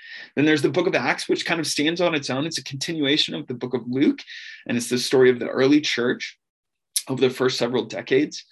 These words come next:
of church history. Then there's the epistles written by Peter, James, uh, John, uh, Jude,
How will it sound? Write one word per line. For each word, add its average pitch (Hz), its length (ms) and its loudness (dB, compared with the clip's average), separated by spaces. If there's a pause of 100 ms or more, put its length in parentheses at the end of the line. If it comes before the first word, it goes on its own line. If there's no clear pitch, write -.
(300)
of 117 120 -6
church 131 260 0
history. - 400 -6 (340)
Then 147 100 4
there's 147 200 2
the 143 160 6
epistles 156 640 0
written 123 260 0
by 113 280 -6
Peter, 147 420 0
James, 139 680 -6 (460)
uh, 110 380 -4
John, 147 640 0 (340)
uh, 113 520 -6 (520)
Jude, 151 520 4